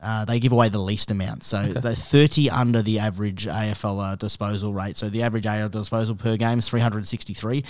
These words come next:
Speaker 1: They're sitting at three thirty-nine. So it's, uh, not quite thirty, but just under. But they, they give away the least. And Collingwood sit about midway, mid-table, just a little bit above the A F L average. So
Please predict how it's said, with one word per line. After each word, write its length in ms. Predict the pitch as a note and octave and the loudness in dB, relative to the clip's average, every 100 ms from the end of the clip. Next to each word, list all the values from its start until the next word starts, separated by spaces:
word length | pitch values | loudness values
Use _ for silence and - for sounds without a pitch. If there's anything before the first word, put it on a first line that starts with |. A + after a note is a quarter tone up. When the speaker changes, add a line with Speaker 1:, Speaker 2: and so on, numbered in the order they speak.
| - - | -12 -4
Speaker 1:
They're 80 | - | 2
sitting 240 | C#3 D#3 C#3 | 4 4 0
at 80 | |
three 300 | - - B2 | -2 2 2
thirty-nine. 760 | A#2 - A2+ - G2 E2+ F2+ E2+ | 2 0 0 0 -4 -4 -6 -6
So 240 | - F#2+ | -4 -2
it's, 140 | G#2+ A#2 | -2 -2
uh, 60 | |
not 320 | A2 A#2+ A2 - | -2 -2 -2 -2
quite 240 | G2+ F2 | -6 -6
thirty, 320 | - G#2 G#2+ | -4 -2 0
but 100 | G#2 | -2
just 220 | - - | -2 -2
under. 320 | A2+ G#2 G#2 - - - - | 0 0 0 -4 -10 -18 -4
But 140 | B2 A#2 | 0 4
they, 160 | B2 | 4
they 180 | A2+ A#2+ | 6 6
give 120 | B2 | 6
away 160 | B2 A#2+ | 8 6
the 80 | A2 | 6
least. 380 | G#2 G#2+ - - | 2 0 -2 -6
And 220 | A#2+ A2+ | -4 -4
Collingwood 360 | - A#2+ C3+ C3+ | 0 2 4 4
sit 160 | C#3 | 4
about 200 | A2+ A2 | 2 0
midway, 760 | G#2+ A2 B2 A2+ G#2+ G#2+ G2 - | 2 4 4 4 4 4 2 -4
mid-table, 600 | A2 A2 G2+ - G#2+ F#2 | -2 -2 -2 -2 -2 -2
just 260 | F#2 A#2+ - | -2 -2 0
a 20 | |
little 300 | A#2+ B2+ C3 | 4 6 6
bit 120 | B2 | 8
above 380 | A#2 G#2+ A2 C3+ | 6 4 4 2
the 120 | A#2+ | 2
A 80 | G#2 | 0
F 180 | G#2 - | 0 -2
L 100 | G2+ | -6
average. 360 | A#2+ G2+ F#2+ F#2 | -4 -6 -6 -4
So 260 | G2 F#2 | -4 -6